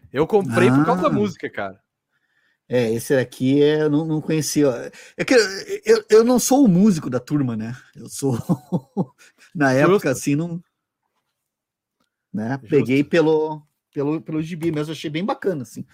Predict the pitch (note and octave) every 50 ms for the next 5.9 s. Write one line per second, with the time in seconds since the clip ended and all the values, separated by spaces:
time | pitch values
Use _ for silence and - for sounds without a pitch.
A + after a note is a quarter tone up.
0 | _ _ - _ _ _ - - A2+ C3 E3+ G3 D#3+ B2 G#2 G2+ - _ _ _
1 | _ _ _ - _ _ _ - C3+ C3+ C#3 D#3 F3 G#3 - - G#3 A3 G#3 F#3
2 | - G3 E3+ E3 F3+ F#3+ G#3 - F#3+ D3+ D3 D#3 E3 F#3 F3 E3+ D#3+ D#3 D3 D#3+
3 | - - D3+ C3+ C#3 D#3 E3 G3 G#3 G3 - - - - - _ _ _ _ _
4 | _ - D#3 D#3+ F3+ F#3+ F#3+ F3+ F#3+ G#3+ - C4 - - G#3+ A3+ A3 A#3 - -
5 | A3+ A3+ A3+ A3+ G3+ E3 D#3+ E3+ F#3 F#3 - G#3 G3+ G3 G3 G3 F#3+